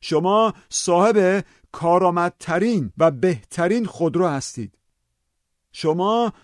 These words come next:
صاحب بزرگترین شرکت نفتی از عالم بالا هستید. با این حساب واقعاً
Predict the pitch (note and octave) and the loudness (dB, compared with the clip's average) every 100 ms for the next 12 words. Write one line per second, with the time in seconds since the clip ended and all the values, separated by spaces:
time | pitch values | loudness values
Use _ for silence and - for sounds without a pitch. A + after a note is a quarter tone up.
0 | - - F#3 F3 A3 G3+ F#3+ G3+ B2+ E3+ | -12 -4 0 2 2 0 0 0 0 2
1 | D#3+ F#3 F3+ - E3+ F3+ A#3 A3+ - _ | 4 2 0 -4 -2 0 0 -2 -4 _
2 | - F3+ E3 - F#3 G#3 F3+ D#3 D3 - | -6 -2 -4 -4 -2 -2 -2 -4 -6 -6
3 | F3+ C#3 - C#3+ - - D3 D3 D#3 F3 | -4 -4 -2 -4 -4 -8 -6 -4 -4 -4
4 | B2 C3 C3 C3+ A#2+ G#2+ - G#2 _ _ | -4 -2 -2 -4 -6 -12 -14 -18 _ _
5 | _ _ _ _ _ _ _ _ _ _ | _ _ _ _ _ _ _ _ _ _
6 | _ _ _ A#2+ C#3+ C#3+ C#3 E3+ F3 F#3 | _ _ _ -4 -2 0 -2 0 2 2
7 | - _ _ - D#3 D#3 E3+ F#3+ E3 | -2 _ _ -4 0 2 2 0 -2